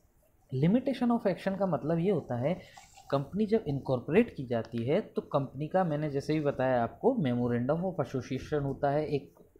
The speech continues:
document होता है जिसमें company से related सारी चीज़ें लिखी जाती हैं incorporation के समय पे कि company क्या business करेगी,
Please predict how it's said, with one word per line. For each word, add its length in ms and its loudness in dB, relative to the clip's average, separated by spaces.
document 540 0
होता 220 0
है 80 2
जिसमें 480 0
company 340 4
से 140 2
related 480 4
सारी 380 2
चीज़ें 380 0
लिखी 280 0
जाती 340 0
हैं 100 -2
incorporation 600 -2
के 180 0
समय 340 -2
पे 140 -2
कि 120 -6
company 460 -2
क्या 300 4
business 420 -2
करेगी, 460 -2